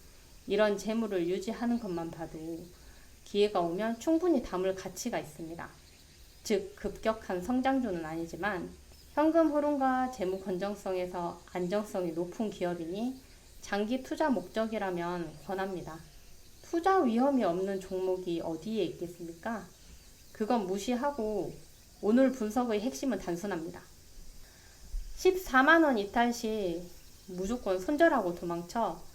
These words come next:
십만 원대 자리까지 물러나야 하며 십육만 원 돌파 시 추세 전환 신호로 십팔만 원에서 멈춤 신호 뒤에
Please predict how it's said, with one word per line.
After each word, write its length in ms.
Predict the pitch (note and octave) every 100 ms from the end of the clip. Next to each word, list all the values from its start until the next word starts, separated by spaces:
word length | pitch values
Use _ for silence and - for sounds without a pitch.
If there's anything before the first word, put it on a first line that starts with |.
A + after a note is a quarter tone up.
| - - -
십만 420 | - D#4+ E4 F4
원대 320 | D#4+ C4+ A3+
자리까지 640 | G#3+ - F3+ G3 F#3+ F#3 F3+
물러나야 560 | E3 F3+ G#3 F#3 E3+
하며 380 | D#3+ D#3+ F3 E3+ - - - - - - -
십육만 560 | - - C4 G#3+ F#3+ F#3+
원 100 | F3+
돌파 300 | F3+ E3+ F3+
시 280 | F3 B3+ D#4 - - - - - -
추세 300 | F4+ G4 G4
전환 320 | A#3+ A3+ A#3+
신호로 560 | A#3+ C4 B3+ A3+ A3 A3
십팔만 600 | B3+ A#3 - B3+ B3+ B3+
원에서 300 | G#3 F#3+ F3+
멈춤 440 | E3 F3 F3+ G#3+
신호 280 | G3 A#3+ A#3
뒤에 440 | - F3 G#3 F3